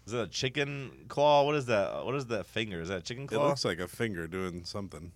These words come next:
Speaker 1: Is it a finger?
Speaker 2: Which checks out.
Speaker 1: It looks like a chicken, like, claw to me.
Speaker 2: You just kn-, doesn't she
Speaker 1: Gross.
Speaker 2: seem like a freak in that
Speaker 1: Gross.
Speaker 2: photo though?
Speaker 1: <laughs> Yeah, she's like a freak when you'll see at the circus.
Speaker 2: <laughs> Yeah.
Speaker 1: One that could, like, put, like, a sword down her
Speaker 2: Are you
Speaker 1: throat or
Speaker 2: saying you,
Speaker 1: something, which,
Speaker 2: you
Speaker 1: know?
Speaker 2: wouldn't,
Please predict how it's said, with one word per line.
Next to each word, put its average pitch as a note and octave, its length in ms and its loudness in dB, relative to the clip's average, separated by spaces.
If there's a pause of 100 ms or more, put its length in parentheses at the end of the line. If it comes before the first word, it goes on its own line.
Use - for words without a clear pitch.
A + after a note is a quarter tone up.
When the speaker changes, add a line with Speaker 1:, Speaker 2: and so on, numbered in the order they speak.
(260)
Speaker 1:
Is G2+ 60 -4
it G2+ 80 0
a F2+ 40 -2
finger? D3+ 460 -2
Speaker 2:
Which - 260 -6
checks - 300 -4
out. F#2 320 -4
Speaker 1:
It - 60 -20
looks A2+ 100 -8
like G2+ 80 -4
a E2 80 -8
chicken, G2 320 -4
like, E2 160 -8
claw E2+ 460 -2
to - 120 -18
me. E2+ 240 -8
Speaker 2:
You D#3 80 -4
just G3+ 320 -4
kn-, F3 120 -2 (140)
doesn't F#3+ 260 -2
she - 160 -4
Speaker 1:
Gross. D3 260 6
Speaker 2:
seem F3 80 4
like D#3+ 180 4
a B2 80 2
freak D#3 420 4
in C#3+ 100 2
that D3 160 4
Speaker 1:
Gross. G2+ 200 -2
Speaker 2:
photo D3+ 380 4
though? C#3+ 220 4 (340)
Speaker 1:
<laughs> - 140 -4
Yeah, D3 180 8
she's A2 140 0
like G#2 140 2
a C3 40 4
freak E3+ 340 4
when A2+ 120 6
you'll A2 120 2
see A#2+ 120 4
at A2+ 80 4
the F2+ 60 -4
circus. G2+ 760 0
Speaker 2:
<laughs> - 60 -20 (180)
Yeah. A2 320 -2 (1500)
Speaker 1:
One A2 140 -4
that G#2+ 140 -2
could, F#2+ 180 -4
like, F#2+ 200 -2
put, G#2 220 0
like, F2 220 -6
a D#2 100 -14
sword A2+ 480 -4
down F2+ 160 -4
her E2 140 -8
Speaker 2:
Are D#3+ 100 12
you G3 60 10
Speaker 1:
throat A#3+ 60 6
or - 20 4
Speaker 2:
saying A#3 340 8
you, F3+ 100 4
Speaker 1:
something, E3+ 160 2
which, G#3+ 120 -8
Speaker 2:
you C3+ 220 4
Speaker 1:
know? A#2+ 100 2
Speaker 2:
wouldn't, C3 560 4